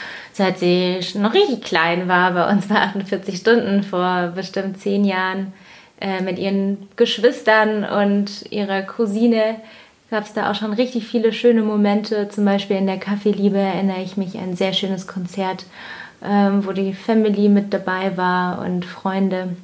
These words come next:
Das war wirklich ein sehr schöner Moment. Genau, aber nicht nur bei achtundvierzig Stunden ist sie dabei, sondern eben auch bei New Hamburg gewesen. Und das war, äh, mit Sicherheit für sie auch nochmal ein einschneidender,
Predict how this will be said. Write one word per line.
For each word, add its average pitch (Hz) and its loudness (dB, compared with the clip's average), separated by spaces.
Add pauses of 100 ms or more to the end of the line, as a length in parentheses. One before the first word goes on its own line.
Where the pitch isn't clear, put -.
Das - -16
war 214 2
wirklich 208 -2
ein 190 -6
sehr 190 2
schöner 190 -4
Moment. 175 -2 (640)
Genau, 226 4
aber 180 2
nicht 208 0
nur 233 4
bei 196 2
achtundvierzig 190 -4
Stunden - -2
ist 254 -2
sie 294 -4
dabei, 285 4
sondern 285 0
eben 254 0
auch 233 2
bei 214 2
New 214 2
Hamburg 254 2
gewesen. 190 -2
Und 202 -2
das 240 2
war, 196 4 (540)
äh, 180 2 (160)
mit 190 0
Sicherheit 190 0
für - -8
sie 170 -4
auch - -2
nochmal 170 0
ein 165 -2 (320)
einschneidender, 180 2